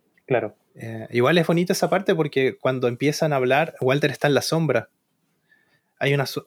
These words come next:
Speaker 2: hay una sombra que divide la mesa en dos, en forma diagonal. Y Walter está en la sombra y Hank está en la luz.
Speaker 1: Sí, tienes razón. No me había percatado de eso.
Speaker 2: Eh, entonces, eh, Jesse consigue casi todo de una lista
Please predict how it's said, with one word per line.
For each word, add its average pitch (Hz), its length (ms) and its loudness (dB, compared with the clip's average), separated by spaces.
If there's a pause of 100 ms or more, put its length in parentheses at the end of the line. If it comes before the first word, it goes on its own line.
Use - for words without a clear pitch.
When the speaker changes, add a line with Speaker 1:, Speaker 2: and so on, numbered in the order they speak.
Speaker 2:
hay 139 140 -2
una 143 240 0
sombra 156 400 0
que 135 520 2 (240)
divide 135 300 4
la 120 100 4
mesa 135 240 0
en 117 100 0
dos, 147 360 -2
en 107 80 -4
forma 127 300 0
diagonal. 123 440 0
Y 135 40 -2
Walter 139 260 2
está - 140 0
en 147 60 4
la 135 60 2
sombra 185 480 2
y 143 420 0
Hank 143 260 -2
está 131 220 -2
en 135 60 2
la 123 60 2
luz. - 320 -6
Speaker 1:
Sí, 117 340 -4
tienes 117 220 -6
razón. 110 340 -10 (300)
No 117 80 -10
me 113 80 -4
había 107 100 -2
percatado 120 420 -4
de - 60 -16
eso. - 80 -20 (100)
Speaker 2:
Eh, 117 100 2
entonces, 196 880 0 (1120)
eh, 117 260 2
Jesse 156 600 2 (140)
consigue 180 460 -2
casi 185 260 -2
todo 156 300 4
de 139 60 4
una 143 120 2
lista 143 440 2